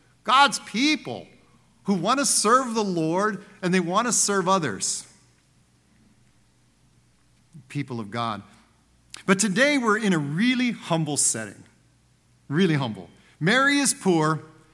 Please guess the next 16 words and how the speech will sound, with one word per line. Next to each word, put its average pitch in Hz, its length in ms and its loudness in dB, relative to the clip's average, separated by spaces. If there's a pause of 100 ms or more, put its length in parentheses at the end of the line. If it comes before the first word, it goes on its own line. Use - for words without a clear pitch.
(100)
and 135 140 -2
so 240 320 4
is 269 160 0
Jesus, 160 720 -2 (320)
and 160 140 0
they're 160 60 2
heading 240 320 4
for 254 160 -4
a 233 60 0
stable, 143 600 -2 (400)
a 156 80 0
feeding 196 420 0
trough 123 500 -6
where 139 120 -6
cows 135 540 -2
eat. 107 320 -16